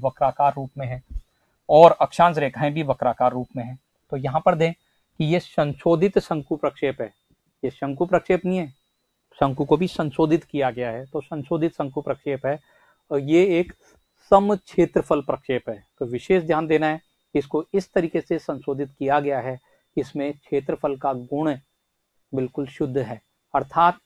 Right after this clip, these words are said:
इसके अंदर जो शीतोष्ण कटिबंधीय क्षेत्रों में वितरण हम दिखाएंगे तो वो शुद्धता के साथ वितरण दिखाया जा सकता है, क्योंकि वितरण दिखाने के लिए क्षेत्रफल की शुद्धता आवश्यक है, ये विशेष ध्यान रखना है।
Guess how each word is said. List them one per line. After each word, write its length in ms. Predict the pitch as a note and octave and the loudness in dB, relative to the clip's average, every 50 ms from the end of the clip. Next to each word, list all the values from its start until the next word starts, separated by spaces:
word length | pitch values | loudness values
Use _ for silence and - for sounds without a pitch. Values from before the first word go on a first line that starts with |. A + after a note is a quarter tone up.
| _ _ _ _ _ _ - | _ _ _ _ _ _ -8
इसके 240 | D3+ C#3 - - G#3 | -8 -6 -2 0 0
अंदर 340 | F#3 D#3 C#3 D3 D3+ D#3+ E3+ | 0 0 0 0 0 0 -2
जो 160 | D#3 D3+ C#3+ | -2 -4 -6
शीतोष्ण 500 | C3+ - - C3+ - E3 G3 F#3+ - G#3 | -4 -6 -8 0 4 4 4 6 4 0
कटिबंधीय 560 | F#3 - D#3 C3+ D3 C#3 D3 C#3+ C#3+ C#3+ D3+ D3 | 2 2 0 0 0 -2 -2 -4 -2 -2 -4 -4
क्षेत्रों 340 | - - C3 C3 - C#3+ | -2 -6 -8 -6 -6 -10
में 140 | C#3 C3 A#2+ _ _ _ _ _ _ - | -8 -8 -12 _ _ _ _ _ _ -12
वितरण 360 | C#3 C3+ C#3 C#3 E3 D#3+ E3+ D#3+ | -6 -6 -4 -2 0 0 0 0
हम 180 | D3+ D#3 D3 | -2 -6 -6
दिखाएंगे 460 | C3 B2+ - C#3 C3 C3 C3+ C3 C3 B2+ | -6 -8 -8 -8 -8 -8 -6 -6 -6 -6
तो 120 | - C3+ | -6 -8
वो 100 | B2+ B2+ | -8 -8
शुद्धता 420 | B2 - - D3 C#3 C#3 C#3 C#3+ B2+ | -8 -8 -8 -6 -4 -4 -4 -6 -8
के 120 | - B2+ | -8 -8
साथ 260 | - - B2+ B2+ B2+ | -6 -6 -6 -6 -6
वितरण 320 | C3 B2+ A#2+ - C3 B2+ A#2+ | -8 -10 -8 -6 -8 -8 -8
दिखाया 260 | B2+ A#2 A#2 A#2+ A#2+ | -10 -8 -8 -8 -6
जा 140 | A#2+ C3 A#2+ | -6 -6 -8
सकता 300 | - - - _ - D3+ | -8 -10 -14 _ -2 -2
है, 60 | D#3+ D#3+ _ - _ _ _ _ | -2 -2 _ -18 _ _ _ _
क्योंकि 180 | - C#3+ C3 C#3+ | -8 -6 -4 -4
वितरण 420 | B2 B2 C3+ C3+ - F3 G#3+ G#3+ F#3 | -6 -4 -6 -4 0 2 2 2 2
दिखाने 300 | D#3+ D3+ D3+ D3 C#3+ C#3 | 0 -2 -2 -2 -4 -4
के 100 | C3+ C#3+ | -6 -4
लिए 140 | C#3 D3 D3+ | -2 -2 -2
क्षेत्रफल 540 | D3 _ - - D3+ D3 - E3+ - D#3+ D3 C3+ | -4 _ -2 -2 -2 0 0 -4 -2 -2 -4 -4
की 160 | - D3+ D3 | -4 -6 -6
शुद्धता 400 | - - C3 B2+ C3+ C3 - D3 D#3 - - - | -4 -6 -6 -6 -6 -4 -4 -6 -6 -6 -8 -8
आवश्यक 400 | C3+ B2+ A#2+ - - D3 - - - - | -8 -8 -8 -8 -8 -10 -10 -6 -4 -2
है, 80 | C3 A#2 - _ _ _ _ _ _ - | -2 -2 -4 _ _ _ _ _ _ -8
ये 60 | C#3 B2+ | -8 -6
विशेष 380 | A#2+ C3 B2 - G3 F#3 D3+ | -6 -8 -4 0 0 0 0
ध्यान 200 | - D3 C#3 C#3 | 0 -2 -2 -2
रखना 200 | B2+ - - C3 | -4 -6 -6 -8
है। 100 | B2 A2+ | -8 -8